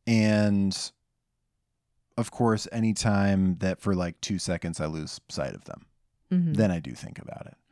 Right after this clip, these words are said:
Speaker 1: So, I mean, pretty regularly, I guess. It's not, it's not a, I know for you, for instance, it's something like you're afraid of the Tina Fey thing happening to them if they're in our front yards and coming
Speaker 2: Yes.
Speaker 1: slicing up their face and running away.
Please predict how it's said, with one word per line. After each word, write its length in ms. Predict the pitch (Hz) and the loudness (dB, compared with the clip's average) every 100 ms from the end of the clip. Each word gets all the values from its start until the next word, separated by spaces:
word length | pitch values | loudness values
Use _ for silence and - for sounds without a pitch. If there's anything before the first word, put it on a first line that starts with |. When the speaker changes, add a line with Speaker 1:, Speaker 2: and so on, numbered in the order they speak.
| _ - - | _ -20 -12
Speaker 1:
So, 200 | - 196 - - | 0 0 0 -6
I 100 | 131 | 6
mean, 140 | 151 156 | 8 8
pretty 280 | 180 175 120 | 6 6 6
regularly, 600 | 104 95 92 87 82 69 | 4 2 0 -2 -4 -8
I 80 | |
guess. 300 | 69 - - - | -8 -10 -10 -6
It's 200 | 131 - | -4 0
not, 260 | 139 143 - | 2 2 0
it's 240 | 120 - | -4 0
not 220 | 127 131 - | 0 0 0
a, 400 | 110 98 92 85 - _ _ - _ - _ _ _ _ _ _ _ _ _ | 0 2 0 -2 -10 _ _ -20 _ -20 _ _ _ _ _ _ _ _ _
I 100 | 123 | 6
know 240 | 127 123 | 10 8
for 220 | 117 - 110 | 6 4 2
you, 260 | 101 113 | 6 4
for 220 | 110 101 | 4 0
instance, 640 | 98 95 - 90 87 - - | 0 0 -2 -4 -4 -8 -8
it's 180 | 107 - | -8 -2
something 440 | 101 92 92 87 | -2 0 -2 -4
like 460 | - 92 85 - _ _ _ _ - - _ _ _ _ _ _ _ _ _ | -4 -4 -4 -8 _ _ _ _ -20 -20 _ _ _ _ _ _ _ _ _
you're 500 | 113 107 95 92 90 | 2 4 4 2 -2
afraid 440 | - 95 95 90 | -4 -4 0 0
of 420 | 87 80 - - - _ _ _ | -2 -6 -12 -18 -20 _ _ _
the 100 | 104 | -4
Tina 280 | - 123 92 | 2 2 2
Fey 280 | - 95 90 | 2 2 2
thing 260 | - 82 | 0 -4
happening 680 | 80 82 78 82 80 76 76 - _ _ _ _ | -2 -2 -2 -2 -4 -6 -8 -12 _ _ _ _
to 120 | - 107 | -4 0
them 180 | 101 | 0
if 140 | 90 - | 0 -2
they're 120 | 87 | -4
in 40 | 82 | -2
our 80 | 80 | -4
front 260 | 90 80 | -4 -4
yards 200 | 87 76 | -4 4
and 100 | 254 | 8
coming 160 | 254 226 | 8 6
Speaker 2:
Yes. 120 | 196 | 4
Speaker 1:
slicing 540 | - - 208 185 - 82 | 6 6 6 0 0 -4
up 120 | 80 | -2
their 120 | 80 | -4
face 400 | 80 87 82 78 | -2 -4 -4 -4
and 120 | 92 92 | -2 0
running 280 | 104 123 | 0 0
away. 400 | 135 143 147 151 | 0 2 2 0